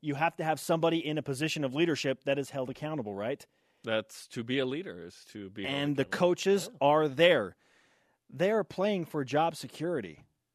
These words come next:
Speaker 1: It's an unfortunate, terrible situation to be in, but these final three games matter for the coaches because they're trying to establish some sort of positive momentum and energy moving forward to say, "Look,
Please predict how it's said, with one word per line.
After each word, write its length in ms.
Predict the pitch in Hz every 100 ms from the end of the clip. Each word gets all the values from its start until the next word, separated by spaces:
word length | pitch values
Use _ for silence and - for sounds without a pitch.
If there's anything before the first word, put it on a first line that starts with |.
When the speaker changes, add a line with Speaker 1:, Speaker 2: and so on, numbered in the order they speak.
| _ _ _ _ _ _
Speaker 1:
It's 180 | 190 185
an 80 | 180
unfortunate, 720 | 170 151 185 208 - 220 214 _ _ _
terrible 460 | - 185 202 190 190
situation 640 | 202 185 165 170 165 170
to 120 | 151
be 240 | 127 139 180
in, 200 | 226 285 _ _ _ _ _ _ _
but 280 | 143 151 - -
these 300 | 147 196 202
final 340 | - 196 196
three 220 | 180 185
games 280 | 170 175 165
matter 500 | 135 156 160 151 151 -
for 180 | 151 143
the 80 |
coaches 440 | 139 185 226 - 143
because 360 | 156 - 156
they're 120 | 131 143
trying 320 | - 180 180
to 120 | 147
establish 520 | 135 - 170 160 135
some 220 | - 175 170
sort 300 | - 170 156
of 180 | 127
positive 560 | - - 165 165 180 147
momentum 540 | 139 123 139 160 185
and 100 | 147 131
energy 360 | 143 160 147
moving 280 | 151 151 143
forward 420 | - 165 156 143
to 80 | 135
say, 240 | - 143
"Look, 420 | 127 131 139 -